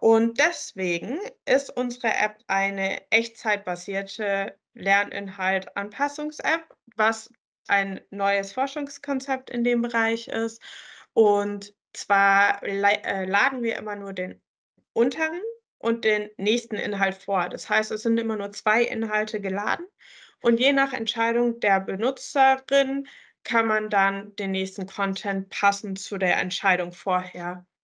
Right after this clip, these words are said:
ähm, laden. Genau. In der nächsten Folie, äh, zeigen wir noch mal ganz kurz, was wir an Zusatzfeatures integriert haben. Ähm, den Graph, den wir in der Demo schon kurz gesehen haben,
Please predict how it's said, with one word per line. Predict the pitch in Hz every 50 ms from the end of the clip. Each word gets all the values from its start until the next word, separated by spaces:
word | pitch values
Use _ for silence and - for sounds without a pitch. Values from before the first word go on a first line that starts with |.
| _ -
ähm, | 185 180 180 175 175 175 170 - _ - -
laden. | 190 185 180 185 185 175 147 - - _ _ _ _ _ _ _ _ -
Genau. | 220 196 185 175 165 165 170 170 - _ _ _ _ _ - - - - - - - _ - _ _ _
In | 233 233 226 220
der | 208 196 190
nächsten | 190 196 220 262 269 269 - - - 294 320
Folie, | 311 - - 320 311 311 311 311 311 311 320 320 339 359 - - _ _ - - - - - - _ _ -
äh, | 240 226 220 220 220
zeigen | - - 262 254 262 262 254 240
wir | 233
noch | 226 226 220
mal | 226 226 214
ganz | 208 202 208 220 226 220 -
kurz, | _ _ - 214 214 214 214 - - _ _ _ _ _ _ _
was | 196 208 214 214 - -
wir | 202 190
an | - 170 190
Zusatzfeatures | - - 302 311 311 320 294 294 294 - - - 277 269 - - - 277 269 277 269 -
integriert | - 254 247 240 - 240 - - 254 247 240 233 233 233 -
haben. | 240 226 214 214 214 208 214 214 214 214 220 220 - _
Ähm, | 180 185 185 185 185 185 185 180 185 - - _ _ _ _ _ _ -
den | 196 185 180 185 185 180 180
Graph, | - - 247 254 269 262 269 -
den | - 233 208 196
wir | 196 -
in | 185
der | 180 180 180
Demo | 185 240 277 262 254 247
schon | - - 240 226 233
kurz | - - 220 214 220 - -
gesehen | - 202 196 208 196 202 208 196 196
haben, | 208 202 196 196 196 202 208 214